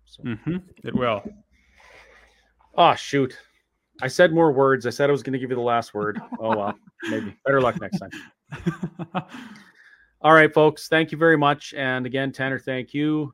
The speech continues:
Speaker 1: Stay tuned because I've decided that I'm gonna do a lot more of this and I'm gonna bring a lot more guests on as much as I can because there's a lot of work to be done and people are hungry for knowledge, and knowledge is power. And with that power, we can change the world,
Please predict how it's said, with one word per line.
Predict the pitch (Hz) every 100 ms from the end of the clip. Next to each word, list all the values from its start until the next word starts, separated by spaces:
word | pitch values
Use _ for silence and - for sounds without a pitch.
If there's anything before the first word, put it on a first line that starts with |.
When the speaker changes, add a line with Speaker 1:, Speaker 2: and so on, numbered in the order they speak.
| _
Speaker 1:
Stay | - - 143 139
tuned | - 160 160 143
because | 127 131 127 120 113
I've | 117 117 113 110
decided | 113 147 156 160 147
that | 131
I'm | 127 127
gonna | 123 120 117
do | 120 113
a | 110
lot | 170 214
more | 156 147
of | 139
this | 135 -
and | 120
I'm | 113
gonna | 110
bring | 113
a | 110
lot | 123 147
more | 135
guests | 123 123 -
on | 123 123 117 _ _ -
as | 104
much | 127 131
as | 123
I | 120
can | 117 113 117
because | 107 - 107
there's | 107 101
a |
lot | 104 151
of | 143
work | 143 135
to |
be | 123
done | 147 208 - _ _ _ _
and | 117 110 110 110
people | 135 120
are | 117
hungry | 127 131 127
for | 120
knowledge, | 120 151 185 156
and | 120 107
knowledge | 117 117 110
is | 104
power. | 135 135 101
And | 101 101
with | 113 113
that | 120 104
power, | 131 151 151
we | 113
can | 107 107
change | - 117 110
the | 117
world, | 156 135